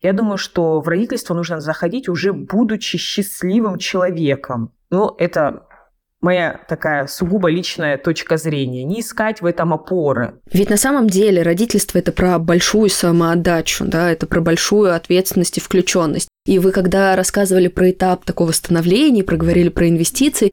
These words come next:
Speaker 2: у меня такая мысль автоматическая проскочила. Но это в том числе ведь уже сейчас, глядя на текущую картину действительности, было инвестиции в эту роль в том числе, чтобы в ней быть так, как вам хочется, не теряя уровня жизни, ощущения безопасности, да, там вот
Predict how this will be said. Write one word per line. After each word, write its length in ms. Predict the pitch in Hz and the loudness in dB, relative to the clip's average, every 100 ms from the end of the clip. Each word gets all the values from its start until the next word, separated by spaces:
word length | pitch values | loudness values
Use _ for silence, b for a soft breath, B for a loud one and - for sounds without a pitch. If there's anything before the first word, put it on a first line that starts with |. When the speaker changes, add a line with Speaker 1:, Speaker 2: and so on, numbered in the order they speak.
| _ | _
Speaker 2:
у 60 | 196 | 0
меня 80 | 190 | 0
такая 200 | - 175 | 2 2
мысль 320 | 175 254 208 | 4 2 2
автоматическая 720 | - 180 170 185 - - 170 | 2 0 2 0 0 0 0
проскочила. 560 | 170 170 170 - 170 156 - | 0 -2 -2 2 0 0 -2
Но 60 | 185 | 0
это 120 | 185 | 0
в 60 | - | 0
том 160 | 320 | 0
числе 320 | 302 247 240 | 0 2 2
ведь 180 | 190 180 | 2 0
уже 160 | 165 170 | 0 0
сейчас, 460 | - 190 175 165 | 0 0 0 0
глядя 320 | 165 160 160 156 | 0 0 2 0
на 100 | 156 | -2
текущую 360 | - 175 - | 0 -2 0
картину 300 | 170 - 170 | -4 0 0
действительности, 500 | 165 254 285 226 - | 2 0 2 2 0
было 320 | 180 214 240 | 2 4 4
инвестиции 600 | 202 185 - 262 247 233 208 | 4 2 0 0 0 2 2
в 60 | |
эту 180 | 220 240 | 2 4
роль 240 | 254 190 | 4 2
в 80 | 170 | 0
том 160 | 165 165 | -4 -2
числе, 340 | 170 - 170 | -2 -2 -2
чтобы 280 | - 175 180 | 0 0 2
в 60 | 185 | 2
ней 200 | 202 180 | 2 2
быть 220 | 185 - - | 0 -2 -2
так, 320 | 226 330 - _ _ - | 0 0 -2 _ _ -4
как 220 | 190 190 | -2 -2
вам 300 | 180 180 220 | 0 2 2
хочется, 500 | - 190 185 - 170 | 2 0 0 -2 0
не 140 | 165 | 0
теряя 500 | - 165 190 233 208 - _ - | 0 0 2 2 0 -4 _ 0
уровня 340 | 190 208 220 | 2 4 4
жизни, 760 | 180 175 190 185 175 175 175 - - - | 2 2 2 2 2 2 0 -4 -16 -4
ощущения 580 | 170 - 170 190 233 220 | -2 0 0 2 2 2
безопасности, 840 | 214 226 202 175 175 - 165 - | 2 0 0 0 0 -2 -6 -2
да, 160 | 165 185 | 0 0
там 160 | 160 | -2
вот 140 | 180 | -4